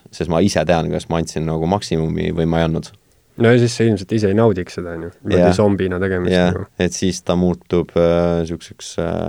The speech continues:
Speaker 1: nagu jah, kuidagi tööks justkui.
Speaker 2: Mhm.
Speaker 1: Et, äh, ja, ja iga kord nagu esinedes on sul tegelikult uus publik, ehk iga kord on sul justkui uus nagu,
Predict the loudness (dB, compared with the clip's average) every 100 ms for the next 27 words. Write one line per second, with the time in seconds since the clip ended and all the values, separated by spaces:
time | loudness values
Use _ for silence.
0 | -6 -6 -6 -6 -8 -10 -8 -8 -6 -8
1 | -12 _ _ _ 0 0 -2 -8 -10 -6
2 | -2 -2 -4 -2 -2 -2 -4 -6 -14 -20
3 | _ -20 _ _ -2 -2 -2 _ _ -2
4 | 2 4 2 2 2 2 2 0 -4 _
5 | _ _ 0 2 4 4 4 2 0 0
6 | 0 2 4 4 4 2 2 0 0 -2
7 | -2 -4 -4 -2 0 0 -4 -4 -4 -2
8 | 0 0 0 -4 0 2 2 2 -2 _
9 | _ _ _ _ -6 -4 -2 -2 -2 -4
10 | -6 -8 -4 -2 -2 -2 -2 -4 -8 -18
11 | -20 -20 -20 -20 -20 -20 -20 -12 -8 -8
12 | -6 -6 -4 -6